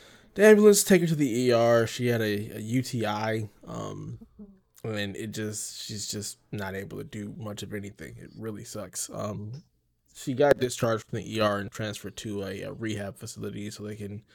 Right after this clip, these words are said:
get her weight back up, get her strength up so she can, um, be able to do stuff on her own again and get back to the house,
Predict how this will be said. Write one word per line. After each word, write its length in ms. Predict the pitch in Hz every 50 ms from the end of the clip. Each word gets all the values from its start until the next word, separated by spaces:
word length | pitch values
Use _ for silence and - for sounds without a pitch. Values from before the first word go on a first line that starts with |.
| _ _ _ _ _ _ _ _ _ _ _ _ _ _ -
get 140 | 127 151 139
her 80 | 131 127
weight 240 | - - 135 123 87
back 260 | 127 123 123 123 -
up, 180 | 120 120 107 -
get 120 | 107 104
her 60 | 110
strength 360 | - - 120 110 107 104 -
up 120 | 117 107 104
so 80 | 110
she 180 | 104 107 113 107
can, 440 | - - 110 104 104 110 110 110 - -
um, 420 | 110 110 107 107 104 98 107 110 - _ _ _ -
be 160 | 139 123 117
able 160 | 113 107 113 110
to 40 |
do 200 | 107 104 113 110
stuff 300 | - - - 110 107 -
on 100 | 107 104
her 120 | 104 98 98 101
own 100 | 98 101
again 220 | 104 107 104 98
and 100 | 98 101 -
get 160 | 101 - -
back 160 | - - - -
to 80 | -
the 100 | - -
house, 460 | 101 101 104 104 104 - - - -